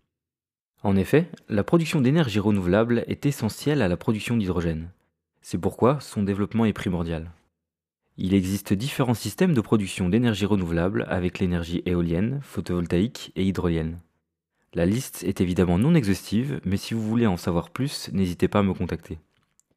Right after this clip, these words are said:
Je vais approfondir sur la filière photovoltaïque et vous expliquer comment elle a réussi à s'adapter à de nouveaux types de terrains, seulement par sa structure.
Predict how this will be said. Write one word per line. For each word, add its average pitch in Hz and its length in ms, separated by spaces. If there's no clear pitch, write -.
Je 104 160
vais 113 80
approfondir 143 560
sur - 140
la 101 80
filière 101 320
photovoltaïque 101 800
et 98 100
vous 98 160
expliquer 104 400
comment 175 260
elle 127 60
a 104 80
réussi 95 340
à 87 60
s'adapter 113 540
à 85 100
de 85 80
nouveaux 131 260
types 101 200
de 95 40
terrains, 92 320
seulement 101 320
par 98 140
sa 110 100
structure. - 520